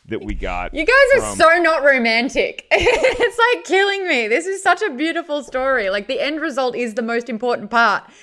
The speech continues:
Speaker 1: I'm
Speaker 2: And it's like, yeah, but they probably weren't really happy. And it's like, the, the, the story is that they are.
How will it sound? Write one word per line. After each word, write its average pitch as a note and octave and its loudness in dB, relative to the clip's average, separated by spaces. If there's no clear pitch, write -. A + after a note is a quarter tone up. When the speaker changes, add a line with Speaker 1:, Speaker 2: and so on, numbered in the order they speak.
Speaker 1:
I'm - -6
Speaker 2:
And B3 0
it's B3+ -6
like, C4 0
yeah, D#4 2
but D4+ -2
they D#4+ 2
probably D#4+ -2
weren't A3 0
really G3+ 0
happy. D3+ -2
And - -10
it's A3+ -10
like, C#4+ -4
the, D4 -14
the, G#4+ 2
the G4+ -4
story B4+ 6
is F#4+ 0
that A4+ 0
they B4 4
are. - -10